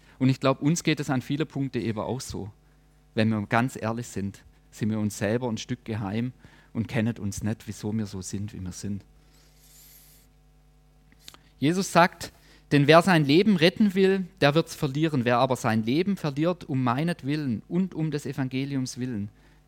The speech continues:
der wird's retten.“ Ist auch eine starke Passage, aber da heißt letztlich, wer sich auf mich verlässt,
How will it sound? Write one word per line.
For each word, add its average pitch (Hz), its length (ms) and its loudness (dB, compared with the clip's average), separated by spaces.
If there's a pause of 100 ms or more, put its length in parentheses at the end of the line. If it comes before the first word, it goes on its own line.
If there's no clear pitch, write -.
der 117 240 0
wird's - 360 -10
retten.“ 92 340 -8 (920)
Ist - 80 -16
auch 117 80 -4
eine 123 140 0
starke 139 420 -2
Passage, 123 640 -4
aber 101 120 -6
da 101 120 -6
heißt 120 340 -6
letztlich, 120 420 -8
wer 110 160 -6
sich 110 180 -10
auf 104 160 -8
mich 139 160 -6
verlässt, 131 460 -6